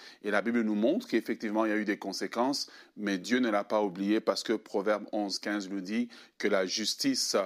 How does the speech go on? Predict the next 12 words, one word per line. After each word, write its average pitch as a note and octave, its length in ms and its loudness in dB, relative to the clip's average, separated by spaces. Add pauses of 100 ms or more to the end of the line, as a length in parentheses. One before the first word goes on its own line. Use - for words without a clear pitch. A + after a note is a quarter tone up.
(360)
en A2 160 2
onze A#2+ 220 2
cinq B2 100 2
nous G#2+ 160 0
dit A#2+ 100 0
que - 80 -2
la G#2 140 4
justice A2+ 520 -4
de A#2 100 2
l'homme G#2+ 680 2 (260)
intègre G#2 580 -2 (300)
aplanit G#2 840 -2